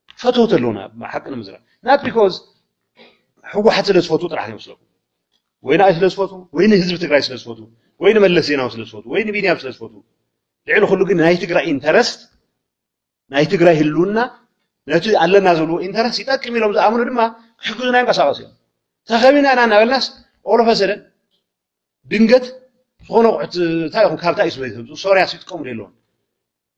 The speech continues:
የመን ኣለዎም እዩ። ሶ ሃገረ መ-፣ ትግራይ ምምስራት፣ ብሔረ መንግስቲ ትግራይ ምምስራት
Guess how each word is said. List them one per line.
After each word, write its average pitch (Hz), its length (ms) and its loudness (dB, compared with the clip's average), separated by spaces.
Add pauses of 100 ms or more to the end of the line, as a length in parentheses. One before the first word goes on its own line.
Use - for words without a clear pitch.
(840)
የመን 208 280 6
ኣለዎም 160 340 4
እዩ። 98 180 -12 (2500)
ሶ - 60 -16 (640)
ሃገረ 185 340 4
መ-፣ 175 220 0 (140)
ትግራይ 156 400 0
ምምስራት፣ 117 540 -8 (320)
ብሔረ 151 280 0
መንግስቲ 139 440 -2
ትግራይ 110 340 -6
ምምስራት 180 420 0